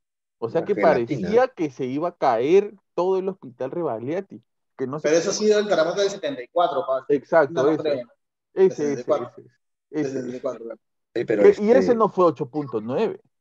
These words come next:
Speaker 3: No.
Speaker 2: Más.
Speaker 1: ¿Más?
Speaker 3: No, no.
Speaker 2: O menos.
Speaker 1: No,
Speaker 2: Ay,
Speaker 1: ¿cómo
Speaker 2: menos.
Speaker 1: va a ser
Speaker 3: Menos, menos.
Speaker 1: más?
Speaker 3: Fue siete, siete fue.
Speaker 1: Claro.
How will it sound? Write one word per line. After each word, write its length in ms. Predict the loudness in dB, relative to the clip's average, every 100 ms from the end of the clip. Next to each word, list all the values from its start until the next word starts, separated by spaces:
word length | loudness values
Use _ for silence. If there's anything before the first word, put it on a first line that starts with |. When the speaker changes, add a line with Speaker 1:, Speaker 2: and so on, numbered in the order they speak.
| _ _ _ _ _
Speaker 3:
No. 280 | -10 -6 -2
Speaker 2:
Más. 500 | 2 4 2 -2 -18 -20 _ -20 _ -20 -20 _ _ _ -2
Speaker 1:
¿Más? 460 | 4 4 2 _ _ -10
Speaker 3:
No, 220 | -8 -8 -12 _ -6
no. 320 | 0 2 2
Speaker 2:
O 140 | 0
menos. 420 | 0 0 -2 -6 _ _ -4
Speaker 1:
No, 120 | 0
Speaker 2:
Ay, 100 | 0
Speaker 1:
¿cómo 140 | 0
Speaker 2:
menos. 180 | 0 2
Speaker 1:
va 40 | 2
a 80 |
ser 100 | 0
Speaker 3:
Menos, 120 | 0 2
menos. 0 |
Speaker 1:
más? 340 | 2 2 0
Speaker 3:
Fue 160 | -2 -2
siete, 460 | 2 2 2 -2 -2
siete 400 | -4 -4 -6 -8
fue. 180 | -12 -6
Speaker 1:
Claro. 880 | 2 4 4 2 2 0 -2 -6